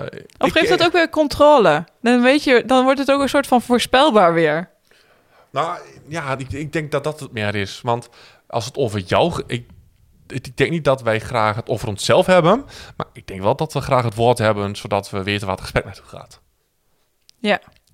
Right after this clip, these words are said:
Speaker 2: Ik denk dat dat, dat een belangrijk verschil is.
Speaker 1: Hm. Hey, maar we hadden het over, volgens mij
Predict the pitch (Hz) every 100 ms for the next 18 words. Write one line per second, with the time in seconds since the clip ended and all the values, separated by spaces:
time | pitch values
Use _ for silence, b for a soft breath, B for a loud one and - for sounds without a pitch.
0 | _ _ - 95 101 127 147 - 117 120
1 | 113 110 110 104 - - - - - -
2 | - 151 _ _ _ _ _ _ _ -
3 | B B B - 220 233 247 247 285 302
4 | - 294 277 254 262 - _ _ _ _
5 | _ _ _ _ _ - - 202 - 214
6 | 202 196